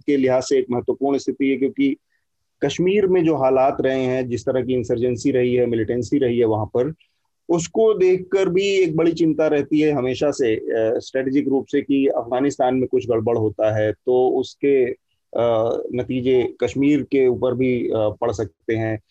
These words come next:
तो इस लिहाज से जो वहां पे बदलाव हो रहे हैं तेजी से, उसको, उस पर आपकी अपनी पहली टिप्पणी क्या होगी, आनंद?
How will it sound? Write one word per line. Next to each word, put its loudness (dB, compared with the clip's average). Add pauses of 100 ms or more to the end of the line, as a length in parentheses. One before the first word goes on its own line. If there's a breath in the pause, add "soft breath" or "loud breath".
(140)
तो 2
इस 0
लिहाज 2
से 0
जो 4
वहां 2
पे 2
बदलाव 2
हो 2
रहे 2
हैं -2
तेजी -2
से, 0
उसको, 0
उस 0
पर -2
आपकी 0
अपनी 2
पहली -2
टिप्पणी 0
क्या 0
होगी, 0
आनंद? -2